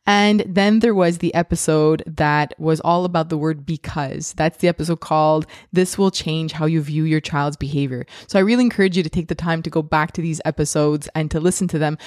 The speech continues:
because they will help you parent and help you understand yourself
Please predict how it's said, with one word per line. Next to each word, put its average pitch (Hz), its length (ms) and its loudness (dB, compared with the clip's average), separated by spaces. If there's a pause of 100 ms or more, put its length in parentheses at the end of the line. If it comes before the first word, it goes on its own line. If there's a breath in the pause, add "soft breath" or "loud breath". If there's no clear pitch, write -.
(100)
because - 180 -2
they 208 120 2
will 202 200 2
help 180 300 -2
you 175 120 -2
parent 143 560 -6 (260 loud breath)
and 185 200 0
help 180 280 0
you 180 60 0
understand 156 440 -6
yourself 240 500 0